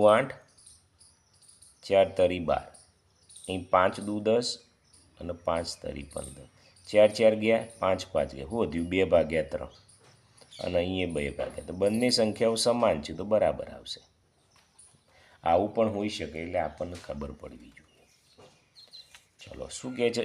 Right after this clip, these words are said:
એક પોઇન્ટ પાંચ અને એક પોઇન્ટ પાંચ પછી બે મિનિટો. તો આ બંનેનો કોઈ મતલબ નથી. એક પોઇન્ટ, બંને સંખ્યાઓ સરખી જ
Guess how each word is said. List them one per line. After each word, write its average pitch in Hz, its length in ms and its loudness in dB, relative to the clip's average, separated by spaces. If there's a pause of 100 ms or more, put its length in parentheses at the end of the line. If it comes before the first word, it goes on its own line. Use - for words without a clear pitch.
(140)
એક 110 80 -2 (100)
પોઇન્ટ 113 340 0
પાંચ 107 300 4 (1700)
અને 95 180 -4 (140)
એક 104 80 -4 (140)
પોઇન્ટ 107 280 0
પાંચ 101 220 2 (100)
પછી 101 260 -6
બે 95 200 -2
મિનિટો. 71 360 -8 (320)
તો - 120 -18
આ 110 100 8
બંનેનો 117 400 6
કોઈ 127 200 4
મતલબ 120 340 6
નથી. 101 340 2
એક 98 120 -6
પોઇન્ટ, 107 220 2
બંને 110 260 6
સંખ્યાઓ 113 400 0
સરખી 92 420 -4
જ 85 60 -8